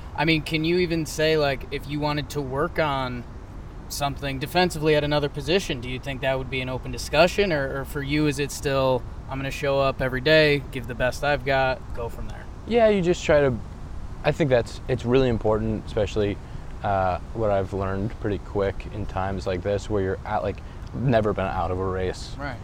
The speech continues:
Speaker 2: in August, right? And so, uh, you have to take it one day at a time because as a team sport, you're always so focused on playoffs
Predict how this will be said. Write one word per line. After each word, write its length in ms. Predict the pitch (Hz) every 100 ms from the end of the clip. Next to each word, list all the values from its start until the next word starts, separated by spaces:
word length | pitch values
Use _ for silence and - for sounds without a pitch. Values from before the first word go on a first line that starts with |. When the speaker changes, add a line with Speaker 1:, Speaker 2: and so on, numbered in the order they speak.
| -
Speaker 2:
in 200 | 107 92
August, 560 | 78 85 87 80 - -
right? 240 | 90 95 - -
And 160 | 95
so, 420 | 87 104 98 95 90 - - -
uh, 400 | 104 98 95 90 - 113
you 120 | 113
have 320 | 98 104 101 -
to 80 |
take 180 | 98 98
it 80 | 87
one 180 | 87 90
day 120 | 85
at 80 | 80
a 40 |
time 260 | - 78 80 - -
because 420 | 104 107 92 - - - - - - - - - -
as 160 | 123 110
a 60 |
team 380 | 95 - 165 147
sport, 420 | - - 156 101
you're 140 | 110 104
always 400 | 82 113 107 95
so 360 | - - 107 98
focused 500 | - 98 110 104 95
on 240 | 92 90 - - - -
playoffs 560 | - 107 104 101 -